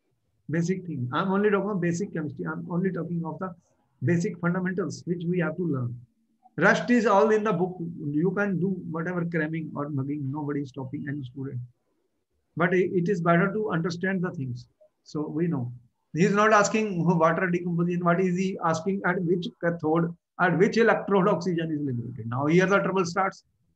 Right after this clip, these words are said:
Question is not that I know water can be decomposed. He will not ask that question. Then he will ask at which electrode oxygen is liberated when it is electrolyzed. That the question begins.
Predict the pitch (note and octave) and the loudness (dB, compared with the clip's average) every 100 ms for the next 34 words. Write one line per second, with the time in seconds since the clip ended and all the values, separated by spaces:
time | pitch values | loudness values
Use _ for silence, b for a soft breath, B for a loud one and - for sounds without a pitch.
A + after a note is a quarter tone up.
0 | _ _ _ _ _ _ _ _ _ _ | _ _ _ _ _ _ _ _ _ _
1 | - E3 G3+ G3+ G#3 E3+ G3 A3+ - - | -2 2 4 4 2 0 2 2 2 -8
2 | - G3 G3 F#3+ F#3+ G3+ A3+ G#3 - E3+ | -4 0 0 2 2 6 4 2 0 0
3 | F#3 F#3+ F#3 F#3 F3+ E3+ E3+ C3+ B2+ A#2+ | 2 0 0 0 2 2 0 -4 -6 -10
4 | - _ _ - E3+ F3+ F3+ F#3+ F3+ F3 | -14 _ _ 2 4 4 2 2 0 0
5 | F3 E3+ E3+ - D3+ - _ _ _ _ | -2 -4 -8 -12 -18 -20 _ _ _ _
6 | _ E3 E3+ F#3+ F#3+ F3+ F3 G3 G3 E3 | _ 6 8 8 6 4 2 2 2 0
7 | D3 G#3 - F3+ F3 F3 F3 F3 E3 E3+ | 0 0 0 0 0 -2 -2 0 -2 -2
8 | E3+ F3 E3 D#3 C3+ C#3 A#2+ D#3 E3+ E3+ | -4 -2 -2 -2 -4 -2 -2 -2 -4 -8
9 | E3+ _ _ _ _ _ - C#3 D#3 D#3+ | -10 _ _ _ _ _ -2 -2 -2 -6
10 | - - D3+ D3+ D3+ - _ _ _ _ | -16 -12 -8 -6 -6 -10 _ _ _ _
11 | D3 D3+ - D#3+ D#3+ E3+ - C3+ D3 B2+ | -2 -2 -2 -2 -2 -6 -4 -2 -2 -6
12 | - _ _ _ - C3+ D3 D3+ - E3 | -18 _ _ _ -6 -2 -2 -4 -10 -10
13 | D#3+ B2 E3 D#3 D3+ D#3+ | -8 -10 -12 -12 -12 -14